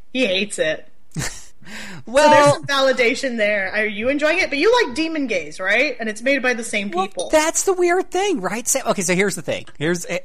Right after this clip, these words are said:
Speaker 2: you guys who are listening to R P G Backtrack, you are getting so much of a preview. Those and, those, you and the people who are following my Twitter feed. So I play quite a number of dungeon crawlers. I can't actually say I've beaten one in some time, but I like to play through them.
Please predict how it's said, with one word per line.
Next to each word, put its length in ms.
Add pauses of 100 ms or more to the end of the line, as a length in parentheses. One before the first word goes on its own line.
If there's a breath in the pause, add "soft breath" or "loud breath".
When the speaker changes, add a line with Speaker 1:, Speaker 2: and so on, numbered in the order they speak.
Speaker 2:
you 180
guys 300
who 60
are 40
listening 280
to 40
R 140
P 100
G 160
Backtrack, 460
you 100
are 80
getting 320
so 240
much 180
of 60
a 80
preview. 320
Those 240
and, 300
those, 400 (120)
you 220
and 240
the 80
people 220
who 80
are 60
following 260
my 100
Twitter 300
feed. 240 (260 loud breath)
So 400
I 140
play 340
quite 320
a 60
number 160
of 100
dungeon 320
crawlers. 460
I 20
can't 220
actually 260
say 100
I've 200
beaten 280
one 180
in 80
some 240
time, 280
but 60
I 80
like 220
to 80
play 240
through 280
them. 240